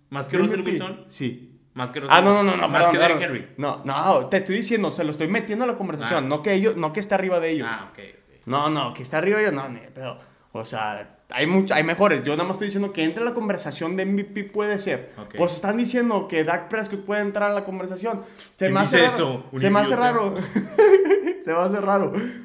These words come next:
Speaker 2: Porque Dak ni está jugando, pe-, se nota su ausencia, sí. Pero no lo puedes meter a jugar M V P porque como tú me dijiste muy bien, pues hubiera metido a Big Ben la temporada pasada. Que también
Speaker 1: No
Speaker 2: se
Speaker 1: lo
Speaker 2: vio
Speaker 1: vayan
Speaker 2: la
Speaker 1: a meter.
Speaker 2: fregada.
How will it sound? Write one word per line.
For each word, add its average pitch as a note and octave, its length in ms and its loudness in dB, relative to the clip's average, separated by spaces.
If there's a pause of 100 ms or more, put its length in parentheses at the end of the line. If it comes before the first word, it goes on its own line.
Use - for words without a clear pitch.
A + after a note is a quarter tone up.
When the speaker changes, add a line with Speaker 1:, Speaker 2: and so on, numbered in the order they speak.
(160)
Speaker 2:
Porque E3 260 -2
Dak F3+ 180 4
ni G3+ 60 4
está G3 240 2
jugando, G3 480 4
pe-, E3 180 -4
se F3 160 -4
nota E3+ 300 0
su A#3 120 -2
ausencia, F#3+ 500 -2
sí. E3+ 340 -8 (220)
Pero C3+ 140 -2
no C#3+ 80 -2
lo D3+ 100 -2
puedes F#3 160 -2
meter D#3+ 220 -2
a E3 160 2
jugar D3+ 280 0
M D#3 120 -4
V C#3+ 80 -8
P D3+ 100 -2
porque C3+ 240 -8
como B2+ 240 -4
tú C3 100 -8
me D3+ 80 -2
dijiste D3+ 380 -6
muy C#3+ 160 -6
bien, C3 280 -6 (280)
pues C3+ 160 -8
hubiera C3+ 160 2
metido D3+ 300 0
a D3+ 40 4
Big C#3+ 160 -2
Ben C#3+ 160 -2
la D3+ 100 -2
temporada C3 380 -6
pasada. B2+ 380 -8 (520)
Que - 100 -12
también A#2 260 -8
Speaker 1:
No A#2 60 -6
Speaker 2:
se G#2+ 100 -6
Speaker 1:
lo B2+ 80 -4
Speaker 2:
vio B2+ 80 -2
Speaker 1:
vayan A#2+ 140 0
Speaker 2:
la A2 60 -4
Speaker 1:
a - 20 -10
meter. G#2+ 160 -6
Speaker 2:
fregada. C3+ 320 -6